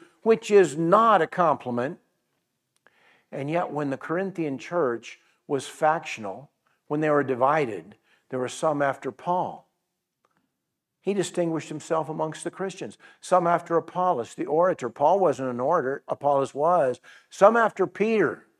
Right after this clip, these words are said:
Some after Christ. So there are four kind of different personalities, and, uh, and that shows us how dominant Paul's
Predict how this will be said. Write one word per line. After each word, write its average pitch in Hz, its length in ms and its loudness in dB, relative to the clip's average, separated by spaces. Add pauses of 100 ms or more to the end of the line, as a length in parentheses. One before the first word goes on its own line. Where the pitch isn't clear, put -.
(140)
Some 185 220 2
after 185 320 4
Christ. 190 840 2 (440)
So 196 180 0
there 175 200 6
are 151 60 4
four 220 460 6
kind 196 380 0
of 139 160 0
different 170 420 -4
personalities, 143 1120 0 (380)
and, 147 220 0 (120)
uh, 156 140 -2 (100)
and 139 280 -4 (240)
that 185 320 2
shows 190 520 2
us 160 240 -2 (140)
how 151 460 2 (640)
dominant 160 640 2
Paul's 151 720 -2